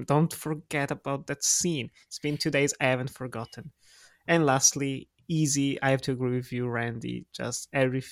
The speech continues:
ev-, the audition, the tapes of the Black Dahlia, Mia Kirshner, impeccable. Like, especially the one where she,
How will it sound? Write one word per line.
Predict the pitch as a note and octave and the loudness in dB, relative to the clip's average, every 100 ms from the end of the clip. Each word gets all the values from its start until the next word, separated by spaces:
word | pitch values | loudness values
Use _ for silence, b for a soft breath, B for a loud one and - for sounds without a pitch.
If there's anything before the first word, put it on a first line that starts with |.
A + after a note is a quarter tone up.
| - | -2
ev-, | C#3+ C#3 C#3 | 0 0 -2
the | C3+ C3+ C3 C3 - _ _ - _ | -4 -2 -2 -4 -8 _ _ -20 _
audition, | C3+ C3 B2+ C3 B2+ | -2 0 0 -2 -4
the | B2 B2 | -4 -6
tapes | - A#2+ A#2+ - | -2 -4 -2 -4
of | A#2 B2+ - | -6 -10 -10
the | B2 A2+ A2 | -8 -8 -8
Black | A#2 A2+ - | -10 -10 -6
Dahlia, | C3 A#2+ B2+ C3 B2 | -4 -4 -4 -6 -8
Mia | A#2+ | -10
Kirshner, | A#2+ - A#2+ C3 B2 A#2+ _ _ _ - _ - - | -12 -10 -8 -6 -8 -10 _ _ _ -20 _ -12 -4
impeccable. | D#3 D3+ B2 - A#2 A#2+ B2 b b b b b | -2 -2 -6 -8 -10 -10 -10 b b b b b
Like, | C3+ C#3 | -2 0
especially | - E3 D#3+ | 2 2 2
the | C3+ | 2
one | C3 C3+ C3 | 2 0 0
where | B2 | -2
she, | - - | -2 -6